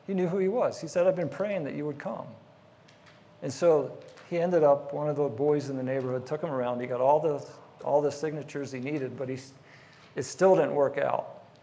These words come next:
Finally, he had to lay that down. And so, you know, sometimes the things that are s-, on our hearts, we think that we know what God's gonna do.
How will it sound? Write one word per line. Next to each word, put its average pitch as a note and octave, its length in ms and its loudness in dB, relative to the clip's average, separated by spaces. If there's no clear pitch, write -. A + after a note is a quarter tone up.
Finally, D#3 540 4
he B2+ 40 0
had C#3 160 6
to C3 60 0
lay C3+ 200 2
that B2+ 240 2
down. A#2 380 -6
And D#3 100 -2
so, G3 220 8
you E3+ 140 0
know, F3 340 8
sometimes A3 460 -2
the D3+ 100 2
things G3 440 0
that D#3 120 4
are C3+ 120 0
s-, - 200 -12
on E3 180 2
our D3+ 120 4
hearts, - 560 -4
we D3+ 100 -6
think A3 600 -8
that D3 100 -2
we D3 140 -4
know D#3+ 160 4
what D3+ 180 0
God's C#3 320 -2
gonna B2+ 200 -8
do. B2 300 -6